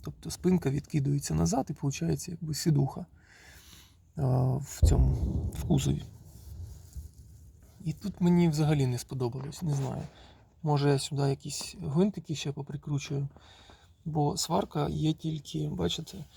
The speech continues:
тут трошечки, тут трошечки і тут трошечки. Ну, таке, по краях.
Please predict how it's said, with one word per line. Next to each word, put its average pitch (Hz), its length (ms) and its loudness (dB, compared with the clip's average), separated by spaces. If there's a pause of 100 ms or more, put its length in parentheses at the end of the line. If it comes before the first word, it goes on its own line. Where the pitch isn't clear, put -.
(1200)
тут 190 180 -6
трошечки, 170 720 -2 (140)
тут - 240 -16
трошечки 156 640 -6 (1000)
і 156 60 -8
тут - 340 -10
трошечки. - 640 -10
Ну, 226 140 -6
таке, - 400 -2 (600)
по 170 80 -12
краях. - 580 0